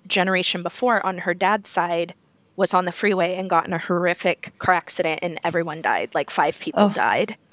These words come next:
Speaker 2: gosh.
Speaker 1: And so once we cleared that and she did some hypnotherapy with Mark, that girl's been driving on the freeway. I mean, she was so restricted for twenty plus years, she could not drive more than f-, a five-mile radius around her house.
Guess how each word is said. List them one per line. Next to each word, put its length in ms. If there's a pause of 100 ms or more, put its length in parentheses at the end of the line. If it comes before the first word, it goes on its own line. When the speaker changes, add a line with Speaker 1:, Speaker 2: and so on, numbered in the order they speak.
Speaker 2:
gosh. 180
Speaker 1:
And 140
so 180
once 400
we 120
cleared 460
that 280
and 100
she 140
did 180
some 200
hypnotherapy 680
with 180
Mark, 240 (300)
that 160
girl's 300
been 200
driving 300
on 80
the 80
freeway. 340 (400)
I 60
mean, 160
she 160
was 140
so 160
restricted 560
for 160
twenty 420
plus 340
years, 260
she 200
could 320
not 320
drive 440
more 180
than 160
f-, 280
a 140
five-mile 720
radius 540
around 360
her 140
house. 560